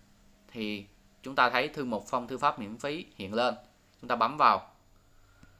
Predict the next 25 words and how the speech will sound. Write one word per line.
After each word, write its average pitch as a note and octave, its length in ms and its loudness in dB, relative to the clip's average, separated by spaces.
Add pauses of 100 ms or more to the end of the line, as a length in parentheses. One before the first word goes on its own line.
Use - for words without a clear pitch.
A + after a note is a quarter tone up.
(280)
Ở A#2+ 100 -2
đây C3 180 6
thì C3 120 -2
mình A2 260 -2
có A#2+ 200 6
tổng B2 180 -2
hợp A2 240 2
mười G#2+ 240 -4
một G#2 480 -2
phong B2 260 0
thư C3+ 120 -8
pháp C#3+ 200 0
khác D3+ 160 -8
nhau C3+ 260 2 (140)
để, G2 240 -2
à, B2+ 140 0
các - 180 -6
bạn G2 280 0
có C3 180 -2
thể G#2 380 -2
thêm B2 240 -4
vào G2+ 400 2
ứng C3+ 200 -10
dụng G2+ 160 -4
Keymaster. B2+ 520 4